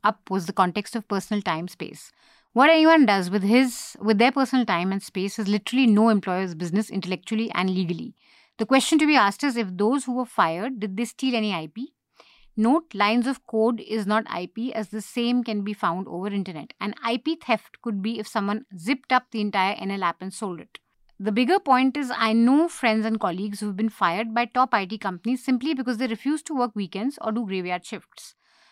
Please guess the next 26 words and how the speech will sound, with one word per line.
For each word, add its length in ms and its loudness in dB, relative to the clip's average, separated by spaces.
I 120 2
know 160 6
people 300 -2
who 100 2
refuse 400 -2
to 120 -6
work 180 -2
for 100 -16
clients 420 0
during 300 -2
Diwali 440 -4
were 100 -6
fired 560 0
by 120 -2
New 260 2
Year 200 -2
during 300 -4
performance 480 -4
review 200 -8
processes, 520 -14
citing 300 -6
failure 380 -6
to 120 -8
build 200 -8
client 280 -4
relationship. 480 -10